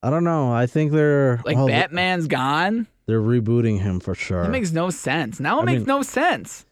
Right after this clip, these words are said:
Speaker 1: well, definitely it's a prequel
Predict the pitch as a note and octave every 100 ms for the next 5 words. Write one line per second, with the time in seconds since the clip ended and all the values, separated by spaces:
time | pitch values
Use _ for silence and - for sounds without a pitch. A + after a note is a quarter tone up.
0 | _ _ - C#3 C3+ A#2 G2+ _ _ _
1 | A#2+ A#2+ C#3 D#3 D3 D3 C#3 - _ _
2 | _ A#2 G#2+ - A2 G#2 G#2 G2+ G2 -
3 | - C3 C3 - F#2+ F2+ G#2